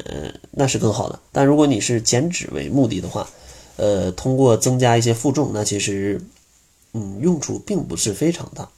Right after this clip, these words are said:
啊，用处并不是非常大，反而还会有危险啊，反而有可能还会有危险。然后下一个大家常见到的一个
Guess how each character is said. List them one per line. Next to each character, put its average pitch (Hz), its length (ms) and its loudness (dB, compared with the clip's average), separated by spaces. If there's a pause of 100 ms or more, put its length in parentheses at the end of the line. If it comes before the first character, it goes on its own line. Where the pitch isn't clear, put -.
(120)
啊， - 140 -8
用 120 160 0
处 113 100 0
并 113 160 2
不 104 80 0
是 98 60 0
非 104 160 -2
常 101 140 -4
大， 101 240 -4
反 101 120 -4
而 113 100 0
还 127 140 2
会 135 80 2
有 104 100 0
危 123 140 2
险 - 160 -2 (400)
啊， - 240 -12
反 101 100 -6
而 110 160 0
有 117 80 4
可 117 120 -2
能 101 100 -2
还 104 100 -4
会 113 80 2
有 104 100 2
危 120 120 0
险。 127 180 -2 (2000)
然 151 160 6
后 202 80 6
下 202 320 6
一 107 140 0
个 113 180 2
大 113 160 2
家 107 200 2
常 107 340 -2
见 120 240 4
到 110 160 4
的 101 120 -2
一 104 140 -4
个 101 560 0